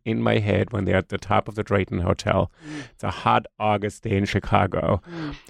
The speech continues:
Speaker 1: She sinks into this chair, has a little tea. She says, "Finally, I can breathe. It's stifling hot." And then she meets this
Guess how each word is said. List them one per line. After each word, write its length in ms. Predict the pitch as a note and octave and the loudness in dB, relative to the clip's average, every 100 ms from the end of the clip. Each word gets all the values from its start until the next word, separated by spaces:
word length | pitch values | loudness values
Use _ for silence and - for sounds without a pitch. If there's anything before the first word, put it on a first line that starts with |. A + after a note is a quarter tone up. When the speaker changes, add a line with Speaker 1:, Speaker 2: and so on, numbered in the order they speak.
| - | -16
Speaker 1:
She 180 | - A2 | -6 -4
sinks 320 | - C3+ C3 | 0 2 2
into 160 | B2+ | 2
this 140 | A#2 A#2 | 2 2
chair, 300 | - G#2+ G#2+ | 0 -2 0
has 260 | A2 A2+ A2+ | 2 4 4
a 60 | |
little 260 | A#2 A2 A2 | 2 2 0
tea. 340 | - A#2 A2 | -2 -2 0
She 160 | G2+ G#2+ | 0 0
says, 180 | G2 - | 0 0
"Finally, 440 | - A2+ A#2 A#2 | -4 -2 0 2
I 60 | G#2 | 0
can 180 | G#2 | -2
breathe. 320 | G2 G2+ G2 - | -2 2 2 0
It's 160 | - | -6
stifling 520 | - - A2 - G#2 G2 | -6 -2 -2 0 -2 0
hot." 360 | F2 F2+ F#2+ - - - - _ _ _ _ | 2 2 2 -2 -20 -20 -20 _ _ _ _
And 100 | A2 | 0
then 120 | A#2+ | 2
she 180 | A2+ A#2+ | 2 0
meets 300 | G2 G2+ - | 2 0 0
this 240 | A2 - | -4 -4